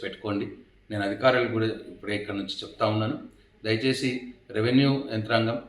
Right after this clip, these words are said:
అట్లనే ఇరిగేషను, ఎలక్ట్రిసిటీ, వీళ్ళందరూ కూడా అప్రమత్తంగా ఉండాలి. పోలీసు వారు ఎట్లా ఉంటున్నారు, వీరందరూ కూడా అప్రమత్తంగా ఉండి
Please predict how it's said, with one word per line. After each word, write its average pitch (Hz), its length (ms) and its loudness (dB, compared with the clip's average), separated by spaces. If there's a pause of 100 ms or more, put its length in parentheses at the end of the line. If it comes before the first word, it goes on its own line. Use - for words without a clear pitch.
(320)
అట్లనే 113 300 0
ఇరిగేషను, 110 580 0 (200)
ఎలక్ట్రిసిటీ, 107 520 -4 (460)
వీళ్ళందరూ 131 400 2
కూడా 143 480 2 (280)
అప్రమత్తంగా 110 680 0
ఉండాలి. 101 320 0
పోలీసు 107 420 -2
వారు 104 120 2
ఎట్లా 104 200 -4
ఉంటున్నారు, 98 540 -4 (640)
వీరందరూ 127 400 4
కూడా 156 140 8
అప్రమత్తంగా 123 540 4
ఉండి 101 460 -2